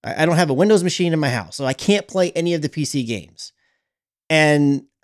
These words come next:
so it's like, well, do I buy Game Pass and core and console so I can play the games that I get on Game Pass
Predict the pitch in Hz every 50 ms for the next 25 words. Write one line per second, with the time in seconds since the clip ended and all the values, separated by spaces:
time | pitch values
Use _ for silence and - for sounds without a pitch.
0 | _ _ _ _ _ _ _ _ _ _ _ _ _ _ - - 185 175 175 160
1 | 175 180 170 165 - - - 160 180 185 185 180 180 180 147 196 190 180 180 170
2 | 147 127 117 147 151 165 175 180 175 156 170 175 185 175 - 170 175 175 175 156
3 | - - - _ - 143 143 160 170 180 180 - - _ - - 165 165 180 190
4 | 190 185 - - 147 143 160 170 175 180 185 180 - - 175 170 170 185 - 208
5 | 202 190 - 170 156 160 160 165 151 - - 160 156 165 165 170 151 151 127 147
6 | 156 156 160 151 131 135 135 131 117 - 147 151 165 - 156 156 156 151 139 151
7 | 156 151 135 160 160 160 151 -